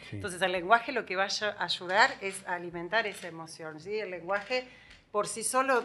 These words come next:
Speaker 2: no tiene, digamos, que la conexión, ¿sí? Como para poder crear la realidad desde la vibración. O sea, nosotros partimos de que,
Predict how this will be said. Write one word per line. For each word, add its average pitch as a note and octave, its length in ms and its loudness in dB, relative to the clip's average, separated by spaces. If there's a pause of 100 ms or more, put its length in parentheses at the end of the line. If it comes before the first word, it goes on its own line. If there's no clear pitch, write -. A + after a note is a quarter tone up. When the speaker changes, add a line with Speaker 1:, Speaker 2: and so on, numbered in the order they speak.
Speaker 2:
no G#3 180 0
tiene, A3 540 -2
digamos, F#3 420 -4
que F#3+ 380 -4
la F#3+ 160 -2
conexión, G#3+ 800 0
¿sí? A#3 420 -8 (220)
Como G3 160 -2
para F#3+ 200 4
poder G3+ 240 6
crear G#3+ 220 0
la G#3 140 4
realidad F#3+ 420 2
desde G3 220 -6
la F3+ 100 -2
vibración. E3+ 540 -6
O D#3+ 40 -8
sea, F3+ 140 -8
nosotros A#3 360 -4
partimos G#3+ 480 -4
de F#3 120 -10
que, A3 240 -2